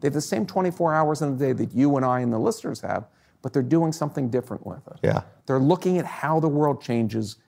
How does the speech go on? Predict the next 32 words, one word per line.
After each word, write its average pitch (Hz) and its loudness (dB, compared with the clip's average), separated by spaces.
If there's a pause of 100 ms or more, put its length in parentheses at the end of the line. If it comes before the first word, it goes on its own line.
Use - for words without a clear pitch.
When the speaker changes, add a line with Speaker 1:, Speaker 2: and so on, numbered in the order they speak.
(140)
Speaker 1:
and 104 -6
how 123 -2
to 117 -4
seize 123 0 (380)
an 110 -4
opportunity 113 -2
from 95 -4
that - -6
change. - -10
Speaker 2:
Yeah. 98 4
Speaker 1:
So 165 6
for 160 0
me, 202 6
when 180 6
I 143 4
looked 139 2
at 120 -4
the 135 2
world, 127 4
and 120 0
I 113 2
get 110 -2
bored 113 2
by 101 0
doing 107 -2
the 104 -4
same 98 -4
old, 107 0 (1160)
I 151 2
looked 202 2
at 190 2 (800)
what 147 2